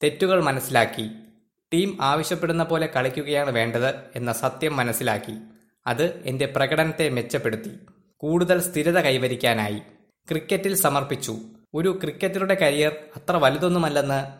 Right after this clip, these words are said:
വിലക്കിന്റെ കാലത്ത് ഞാൻ മനസ്സിലാക്കി. ഒരു പതിനൊന്ന് പന്ത്രണ്ട് വർഷം കളിക്കളത്തിൽ തുടരാനാകുമെന്നാണ് പ്രതീക്ഷ. മറ്റൊന്നിലും ശ്രദ്ധിക്കാതെ മുഴുവൻ സമയവും ശക്തിയും ക്രിക്കറ്റിൽ അർപ്പിച്ചാൽ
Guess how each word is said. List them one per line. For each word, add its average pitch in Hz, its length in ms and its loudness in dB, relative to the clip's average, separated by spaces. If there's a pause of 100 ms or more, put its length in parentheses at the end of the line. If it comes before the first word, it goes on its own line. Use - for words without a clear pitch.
വിലക്കിന്റെ 147 400 0
കാലത്ത് 135 600 2
ഞാൻ 135 180 0
മനസ്സിലാക്കി. 117 680 -2 (400)
ഒരു 151 200 2
പതിനൊന്ന് 180 400 2
പന്ത്രണ്ട് 165 400 2
വർഷം 147 420 -2 (240)
കളിക്കളത്തിൽ 180 520 2
തുടരാനാകുമെന്നാണ് 143 1200 0
പ്രതീക്ഷ. 123 400 -2 (580)
മറ്റൊന്നിലും 180 560 0
ശ്രദ്ധിക്കാതെ 139 840 -2
മുഴുവൻ 165 320 2
സമയവും 156 440 0
ശക്തിയും 151 720 -4 (240)
ക്രിക്കറ്റിൽ 170 460 0
അർപ്പിച്ചാൽ 131 520 2